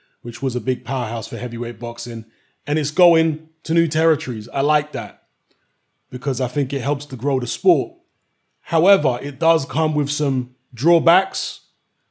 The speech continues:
And one of the drawbacks potentially with A J fighting anywhere outside the U K for this rematch with Ruiz is the pressure that's gonna be on him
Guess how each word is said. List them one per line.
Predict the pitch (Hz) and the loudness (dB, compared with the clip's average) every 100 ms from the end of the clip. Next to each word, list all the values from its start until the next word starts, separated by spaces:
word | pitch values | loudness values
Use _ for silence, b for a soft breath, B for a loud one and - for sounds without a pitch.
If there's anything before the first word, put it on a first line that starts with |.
| - | -8
And | 135 139 143 | -2 0 2
one | 208 | 2
of | 196 | 2
the | 151 | 2
drawbacks | 160 160 151 147 143 - - _ - | 2 2 4 2 2 -8 -10 _ -8
potentially | 139 170 175 170 151 131 | -2 2 2 2 -2 0
with | 127 127 | 0 2
A | 139 | 0
J | 127 135 127 | 2 0 -2
fighting | 143 139 131 131 123 _ _ _ _ - | -2 -4 -2 -2 -4 _ _ _ _ -2
anywhere | 226 254 190 160 143 | 2 4 8 8 8
outside | 139 - 139 131 | 4 2 0 0
the | |
U | 120 135 | -2 -4
K | 127 170 120 95 _ | -2 -2 -2 -8 _
for | - 127 | -8 -6
this | 120 | -4
rematch | 135 139 123 - | -2 -2 -2 -6
with | 117 | -10
Ruiz | 110 147 151 107 - - _ _ _ _ _ _ _ | -6 -2 -2 -2 -10 -18 _ _ _ _ _ _ _
is | 165 170 170 165 143 - - _ _ _ _ | 2 6 6 4 -2 -8 -14 _ _ _ _
the | 156 | -6
pressure | 143 - 208 214 - | -6 0 2 2 0
that's | 180 147 | 0 0
gonna | - 160 | 0 -2
be | 147 151 | 0 0
on | 156 | 2
him | 135 123 123 | 0 -2 -6